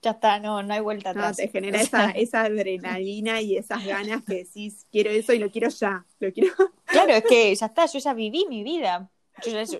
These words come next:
Speaker 1: ya está, necesito llegar ahí. Y está buenísimo. Y bueno, pero lo más importante, lo más importante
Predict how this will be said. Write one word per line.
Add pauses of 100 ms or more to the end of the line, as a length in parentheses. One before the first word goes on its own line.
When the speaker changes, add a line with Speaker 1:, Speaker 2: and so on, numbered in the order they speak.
Speaker 1:
ya
está,
necesito
llegar
ahí. (580)
Y
está
buenísimo. (720)
Y
bueno,
pero
lo
más
importante,
lo
más
importante